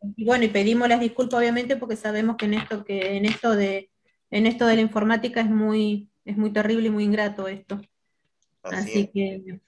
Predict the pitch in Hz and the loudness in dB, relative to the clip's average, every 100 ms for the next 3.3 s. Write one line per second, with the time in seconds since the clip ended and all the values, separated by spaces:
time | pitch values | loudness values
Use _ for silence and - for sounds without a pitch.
0 | - 202 202 - _ _ 175 - 185 - | 0 0 0 -10 _ _ -14 -4 -4 -4
1 | _ _ _ _ _ 113 107 131 131 110 | _ _ _ _ _ -18 -2 2 2 2
2 | 110 113 120 127 110 117 107 113 120 113 | 0 0 0 -2 -2 -4 -6 -8 -2 -2
3 | 104 90 - | -2 -8 -16